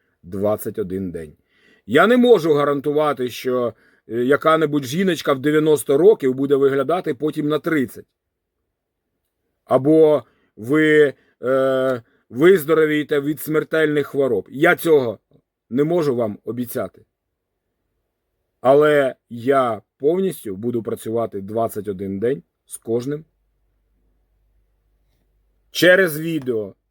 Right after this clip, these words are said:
які будуть в Telegram-чаті, на найвищий результат. Результат — це робота і майстра, і того, хто проходить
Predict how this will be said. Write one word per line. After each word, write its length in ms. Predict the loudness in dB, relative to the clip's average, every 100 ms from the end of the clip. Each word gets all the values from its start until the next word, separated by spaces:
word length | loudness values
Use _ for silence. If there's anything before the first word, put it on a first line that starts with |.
| _
які 300 | -10 -6 -4
будуть 420 | -2 -2 -2 -2
в 540 | -8 -16 -2 4 4 2 _ -6
Telegram-чаті, 1080 | -2 0 0 0 -2 -4 -4 -4 -4 -8 -20 _ _ _ _ _ _ _ _ _ _ _ _ _ _ _ _ _ _ _ _ _ _ _
на 500 | 0 2 2 -2 -8 _ _ _ _ _
найвищий 840 | -2 0 0 -2 -4 -4 -10 -12 -14
результат. 640 | -10 -8 -6 -8 -8 -14 -16 _ _ _ _ _ _ _ _ _ _ _ _ _ _ 2
Результат — 800 | 4 4 4 0 0 0 0
це 200 | -2 0
робота 720 | 0 0 2 2 2 0 -2 -4 -6
і 220 | -4 0
майстра, 720 | 2 2 2 -2 -4 -6 -6 -14 _ _ _ -10
і 460 | -4 0 0 -2 -6 _ _ _ _ _
того, 340 | 0 4 4
хто 200 | 4 -2
проходить 560 | -8 -8 -6 -6 -6